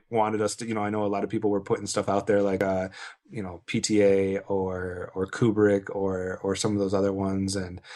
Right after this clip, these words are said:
I think we can, we can work our way into those, but I kinda wanted to go a different direction after Tarantino and kinda just have some of these more, um,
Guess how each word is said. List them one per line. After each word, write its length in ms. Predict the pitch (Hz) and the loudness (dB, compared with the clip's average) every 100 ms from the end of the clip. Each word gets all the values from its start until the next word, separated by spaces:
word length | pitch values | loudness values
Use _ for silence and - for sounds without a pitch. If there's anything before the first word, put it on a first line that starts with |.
| - - - | -16 -16 -6
I 80 | 110 | 0
think 160 | 202 | 2
we 100 | 170 | 4
can, 320 | 147 120 107 127 | 4 2 0 0
we 120 | 139 | 0
can 120 | 120 | 4
work 200 | 113 117 | 4 4
our 100 | 107 | 4
way 220 | 107 107 | 6 4
into 200 | 110 117 | 2 0
those, 320 | 113 117 123 | 2 2 0
but 200 | 110 104 | -4 -2
I 80 | 104 | -2
kinda 200 | 110 139 | -2 -2
wanted 200 | 120 110 | -2 -2
to 60 | 101 | 0
go 160 | 107 | 0
a 40 | 101 | 2
different 300 | 101 104 95 | 0 -2 -2
direction 320 | 98 98 104 | 0 0 -4
after 340 | 95 92 98 | -6 -4 -6
Tarantino 500 | 95 104 98 107 101 | -4 -4 -4 -4 -6
and 80 | 95 | -4
kinda 200 | 95 98 | -4 -4
just 140 | 95 - | -4 -4
have 160 | 101 | -4
some 180 | 98 98 | -2 -2
of 60 | 95 | -2
these 200 | 95 98 | -2 -4
more, 460 | 95 95 92 92 _ _ _ _ _ _ | -6 -4 -4 -8 _ _ _ _ _ _
um, 520 | 95 90 87 90 101 | -12 -10 -12 -14 -16